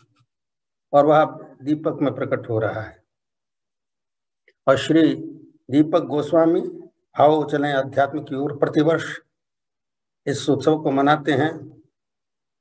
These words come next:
सारे ब्रह्मांड में जो उत्सव चल रहा है, महा उत्सव, महारास, उसमें यह उत्सव भी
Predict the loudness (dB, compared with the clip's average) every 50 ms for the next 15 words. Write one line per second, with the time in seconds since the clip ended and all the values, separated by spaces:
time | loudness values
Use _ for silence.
0 | _ _ -20 -20 _ _ _ _ _ _ _ _ _ _ _ _ _ _ -4 0
1 | 2 4 4 2 2 -2 -4 -6 -4 -2 0 0 0 0 -2 -2 -2 0 0 0
2 | -2 -2 -2 -2 -2 -2 0 0 0 0 2 2 2 2 2 2 0 -2 -2 0
3 | 0 0 2 2 2 2 2 0 -4 -8 -8 -6 -2 -2 0 0 0 0 0 0
4 | 2 2 2 4 4 2 2 0 -4 -10 -18 -20 -20 _ _ _ _ _ _ _
5 | _ _ _ _ _ _ _ _ _ _ _ _ _ _ _ _ _ _ _ _
6 | _ _ _ _ _ _ _ -6 -6 -2 0 0 0 2 2 2 2 2 0 -2
7 | -6 -2 0 0 0 0 0 -2 -2